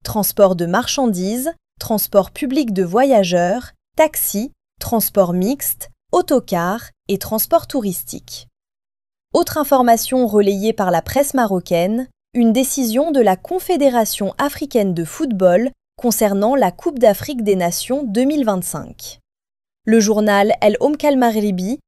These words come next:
indique que la commission d'appel de la caf a tranché en faveur de la Fédération royale marocaine de football, considérant que l'équipe du Sénégal avait quitté le terrain et devait être déclarée perdante.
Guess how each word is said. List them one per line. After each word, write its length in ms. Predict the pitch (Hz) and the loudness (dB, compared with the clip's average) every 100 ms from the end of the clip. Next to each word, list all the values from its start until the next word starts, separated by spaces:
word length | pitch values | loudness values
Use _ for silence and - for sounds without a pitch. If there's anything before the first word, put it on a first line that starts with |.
| _ - | _ 2
indique 540 | 254 233 294 - - | 2 4 0 -4 -6
que 80 | - | 0
la 160 | 233 190 | 2 2
commission 560 | - 339 339 - 311 | 0 -4 -4 -4 0
d'appel 400 | 240 214 220 214 | 2 2 2 0
de 80 | 190 | 2
la 160 | 170 160 | 0 -2
caf 500 | - 190 254 - - _ - | -2 -2 -2 -6 -18 _ -2
a 80 | 208 | -2
tranché 640 | - 311 330 - 202 247 - | -2 -4 -2 -2 -2 -4 -6
en 100 | 202 | -6
faveur 480 | - 208 196 247 262 | 2 2 4 2 2
de 100 | 208 | 0
la 140 | 170 | -2
Fédération 800 | - 294 302 311 254 226 - 185 | -4 -6 0 2 2 0 -4 -6
royale 540 | 170 226 269 226 175 175 | -2 2 4 4 0 0
marocaine 600 | 240 294 302 - 190 180 | -2 0 -4 -2 -4 -4
de 100 | 165 | -6
football, 640 | - 262 208 180 170 214 - _ - | -6 -6 0 0 2 -2 -8 _ -6
considérant 720 | 220 202 214 185 180 180 233 | -4 -2 -2 0 2 2 0
que 160 | 254 214 | 0 -2
l'équipe 540 | 202 277 - 349 269 | -2 -4 -4 -6 -4
du 100 | 214 | -6
Sénégal 720 | - 311 294 196 180 175 233 269 - | -4 -2 -2 0 2 2 0 -6 -4
avait 280 | 208 180 180 | -2 0 -4
quitté 400 | - 339 - 359 | -6 -6 -2 0
le 100 | 269 | 0
terrain 480 | - 190 170 180 254 - | 0 -2 -2 -6 -8 -4
et 80 | 202 | -2
devait 320 | 180 180 170 214 | 0 0 0 2
être 300 | 269 - 196 | 0 0 -4
déclarée 540 | 170 170 170 165 269 | -4 -4 -4 -2 -2
perdante. 880 | - - 226 185 156 - - - | -2 0 2 0 -6 -10 -14 -14